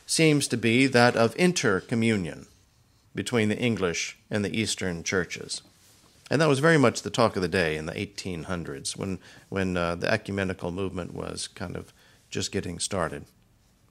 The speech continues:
In eighteen sixty-six, a certain Doctor Overbeck stood forth as an enthusiastic champion of Eastern Orthodoxy and dealt with the whole question. But the tone which he adopted in his volume is so overbearing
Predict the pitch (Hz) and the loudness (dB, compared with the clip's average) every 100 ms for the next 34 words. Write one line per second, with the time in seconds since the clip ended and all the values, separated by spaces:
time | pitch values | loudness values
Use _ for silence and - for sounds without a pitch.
0 | _ _ _ _ - - - 147 202 - | _ _ _ _ -16 -10 2 4 4 4
1 | 175 143 156 135 120 110 156 139 120 - | 4 6 4 4 2 4 4 2 2 4
2 | 143 120 120 123 113 - - 165 117 87 | 4 4 4 4 4 -2 2 4 4 2
3 | - - _ _ _ - _ - - 113 | -2 -12 _ _ _ -20 _ 0 4 4
4 | - 110 80 - - - _ - 98 92 | 6 4 4 0 -12 -20 _ 2 4 4
5 | 101 98 95 123 101 110 117 - 104 92 | 2 0 4 4 6 6 6 4 0 0
6 | - 165 151 90 67 - _ _ _ 98 | 4 4 4 -2 -4 -10 _ _ _ 0
7 | 107 104 - 95 104 98 90 78 - 87 | 2 2 2 4 4 2 0 0 -2 -6
8 | 82 _ _ _ _ - - 127 123 139 | -8 _ _ _ _ -20 0 4 10 10
9 | 135 131 131 117 139 139 135 196 - - | 10 4 4 6 8 8 6 0 0 -4
10 | 71 - _ _ _ _ _ - - 131 | -8 -12 _ _ _ _ _ -20 -2 2
11 | 117 - 233 208 156 143 - 123 110 170 | 4 6 6 8 6 4 4 2 4 2
12 | - 107 104 120 156 - 87 76 78 117 | 2 2 2 2 0 2 0 2 -2 -4
13 | 127 _ - _ 123 117 180 185 - 160 | -8 _ -20 _ 2 4 6 6 6 4
14 | 139 104 135 82 71 78 | 6 6 6 4 -2 -10